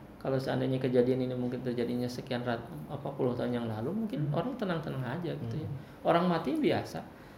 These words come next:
Speaker 1: Sekarang juga kalau kita melihat gitu dalam kenyataan realnya gitu ya,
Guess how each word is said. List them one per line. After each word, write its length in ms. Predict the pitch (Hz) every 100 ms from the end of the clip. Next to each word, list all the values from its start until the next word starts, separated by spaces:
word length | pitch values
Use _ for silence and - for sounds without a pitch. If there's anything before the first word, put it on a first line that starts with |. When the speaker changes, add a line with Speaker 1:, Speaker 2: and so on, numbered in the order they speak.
| -
Speaker 1:
Sekarang 360 | - 170 185 202
juga 200 | 190 156
kalau 180 | 147 135
kita 180 | 139 143
melihat 260 | 139 135
gitu 240 | 131 113 120
dalam 160 | 120
kenyataan 340 | 117 127 117 - - -
realnya 360 | 135 127 135
gitu 200 | 147 135
ya, 120 | 123